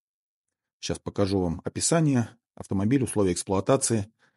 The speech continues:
Эксплуатировалось масло в автомобиле Kia Rio двадцать первого года с двигателем один и шесть G четыре F G, сто двадцать три силы, с общим пробегом сорок семь тысяч километров, пробег на масле четыре тысячи триста километров, двести двадцать моточасов,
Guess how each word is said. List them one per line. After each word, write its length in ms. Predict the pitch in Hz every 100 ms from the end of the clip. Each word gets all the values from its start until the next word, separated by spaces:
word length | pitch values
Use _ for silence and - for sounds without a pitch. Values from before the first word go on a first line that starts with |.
| _ _ _ _
Эксплуатировалось 800 | 113 - 117 113 117 104 101 -
масло 320 | 113 104 107
в 60 | 101
автомобиле 440 | - 110 107 101
Kia 300 | 90 117 101
Rio 180 | 95 110
двадцать 240 | 120 135 -
первого 280 | 127 127
года 260 | 127 127 117
с 60 | 104
двигателем 580 | 113 110 - 98 92 -
один 280 | 104 104
и 20 | 104
шесть 440 | - 117 120 - -
G 220 | 107 110
четыре 380 | - 117 101 101
F 240 | 107 95
G, 360 | 98 107 104 -
сто 140 | - 101
двадцать 260 | 101 -
три 140 | 107 98
силы, 440 | - 104 101 95 _ - - -
с 100 | 120
общим 240 | - 92
пробегом 580 | - 107 110 98 90 85
сорок 280 | - 101 -
семь 180 | 120
тысяч 160 | 117 123
километров, 560 | 139 135 143 131 123 -
пробег 300 | 107 101 107
на 80 |
масле 260 | 101 95 95
четыре 300 | - 107 95
тысячи 240 | 95 -
триста 240 | 123 143 -
километров, 480 | 135 127 127 123 110
двести 240 | 113 101
двадцать 240 | 104 101
моточасов, 600 | 98 85 - - 147 147